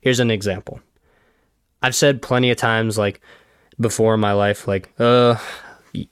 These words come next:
you know, I have to go to work, or, uh, I have to go to school, or, uh, I, you know, I have to study, I have to do this, I have to do that. But when I really sit back and think about that, in reality, I really should have said,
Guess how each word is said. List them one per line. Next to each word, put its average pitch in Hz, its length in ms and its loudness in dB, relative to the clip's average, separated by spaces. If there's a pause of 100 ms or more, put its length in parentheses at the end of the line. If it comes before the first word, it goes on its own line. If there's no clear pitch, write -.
you 107 140 -4
know, 95 100 -2
I 101 200 0
have 113 220 4
to 120 80 -2
go 113 140 4
to 110 80 4
work, 110 400 2
or, 101 280 0
uh, 117 440 4
I 113 80 4
have 110 200 0
to 107 60 -6
go 104 120 0
to 98 80 -2
school, 113 600 2
or, 98 280 -6
uh, 113 420 4
I, 101 300 -4 (600)
you - 100 -4
know, 101 160 0
I 98 40 -2
have 104 160 -2
to 107 100 -8
study, 117 500 2
I - 20 4
have 104 120 0
to 98 100 -4
do 95 180 -2
this, 113 320 2
I 104 40 0
have 92 100 -4
to 98 80 -4
do 98 160 0
that. 110 420 0 (580)
But 113 560 0
when 113 200 0
I 110 220 -2
really 120 520 2
sit - 260 -2
back 113 220 -2
and 98 140 -4
think 110 240 -2
about 110 380 0
that, 107 340 0 (360)
in 110 140 0
reality, 117 500 2
I 104 40 4
really 117 320 2
should 120 180 -2
have 107 120 -2
said, 107 380 0